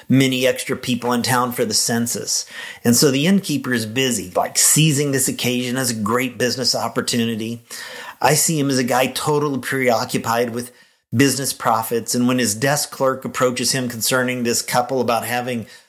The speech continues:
uh, who are about to have a baby, he just dismissively says, "Oh, oh, just send them out to the stable," because he was just too busy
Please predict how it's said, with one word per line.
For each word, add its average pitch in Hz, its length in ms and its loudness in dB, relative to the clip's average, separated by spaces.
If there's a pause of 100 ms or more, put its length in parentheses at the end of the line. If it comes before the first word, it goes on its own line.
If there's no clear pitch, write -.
(140)
uh, 113 260 2
who 123 100 2
are 120 100 4
about 123 240 0
to 120 60 -6
have 120 160 -4
a 110 60 -2
baby, 123 340 2
he 139 100 -2
just 131 300 -2
dismissively 131 680 0
says, 135 240 2
"Oh, 151 160 2 (220)
oh, - 80 2
just 143 240 0
send 131 180 2
them 113 80 2
out 101 160 0
to 95 60 -14
the 98 80 -8
stable," 98 480 -2
because 202 280 2
he 240 80 8
was 254 140 4
just - 200 0
too 220 100 0
busy 175 440 -2